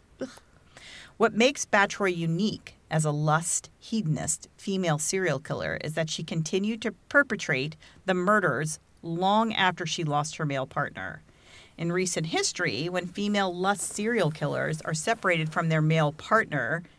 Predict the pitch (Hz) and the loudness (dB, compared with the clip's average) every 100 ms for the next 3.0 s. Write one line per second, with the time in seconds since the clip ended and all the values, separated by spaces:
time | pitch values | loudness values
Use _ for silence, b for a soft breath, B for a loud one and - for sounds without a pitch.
0 | b - 160 165 151 151 226 214 147 - | b 2 2 2 2 4 6 8 6 2
1 | 180 160 185 175 180 185 185 170 - 160 | -2 0 -2 -2 -4 -4 0 -2 -2 0
2 | 156 156 151 160 156 240 - 226 214 | 2 2 0 -4 2 2 4 4 2